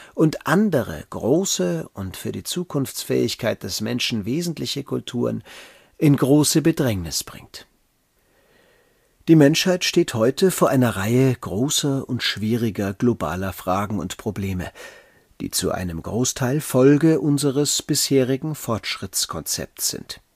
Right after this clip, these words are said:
Sie bergen ein enormes Konfliktpotenzial in sich und stehen bereits heute hinter zahlreichen kriegerischen Auseinandersetzungen als deren wahre Ursachen. Sie zu lösen übersteigt die Kraft der einzelnen Länder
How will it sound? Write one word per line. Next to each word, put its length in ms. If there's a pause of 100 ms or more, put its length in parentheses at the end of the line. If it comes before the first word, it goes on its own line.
(880)
Sie 180
bergen 480
ein 260
enormes 680
Konfliktpotenzial 1080
in 200
sich 380
und 120
stehen 300
bereits 400
heute 300
hinter 320
zahlreichen 800
kriegerischen 640
Auseinandersetzungen 1000 (460)
als 200
deren 360
wahre 400
Ursachen. 520 (1040)
Sie 220
zu 160
lösen 380
übersteigt 600
die 80
Kraft 560
der 140
einzelnen 520
Länder 440